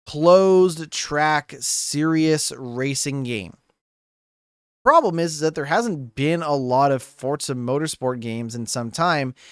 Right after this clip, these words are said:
and it seems to me that the most popular entry in the Forza series, top to bottom, is the Horizon games.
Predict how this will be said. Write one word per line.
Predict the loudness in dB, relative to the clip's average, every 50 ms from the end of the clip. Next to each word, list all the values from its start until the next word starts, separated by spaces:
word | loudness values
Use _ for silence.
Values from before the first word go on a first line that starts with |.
| -20 _ _ _ _ _
and | -2 -2 0 0 0
it | 0 -2 -4
seems | -8 -8 -4 -4 -2 -2 -2 -2 -2 -4 -4 -4
to | -4 -4 -4
me | -2 -2 -2 -2 0 0 0 -2 -2
that | -2 -4 -4 -4 -4
the | -6 -4
most | -2 -2 -2 -4 -4 -8 _ _ -12
popular | -8 -4 -2 0 0 0 0 0 0 2 2 4 4 2 2 0 -2 _ _
entry | -6 -4 -4 -4 -4 -6 -6 -4 -4 -4 -4
in | -6 -6 -6 -4 -4 -4
the | -4 -6
Forza | -6 -8 -12 -6 -4 -2 -2 -2 -2 -4 -6 -6
series, | -6 -6 -4 -4 -2 -2 -2 -4 -4 -6 -8
top | -8 -6 -4 -4 -4 -4
to | -6 -6
bottom, | -2 0 2 4 4 2 0 -2 -8 -12 _ -20 -20 _ _ _ _ _ _ _ _ 0
is | 2 4 4 4 2 0 0
the | 0 2 2
Horizon | 2 0 -2 0 2 2 2 2 2 0 -2 -6
games. | -6 -8 -10 -12 -14 -16 -18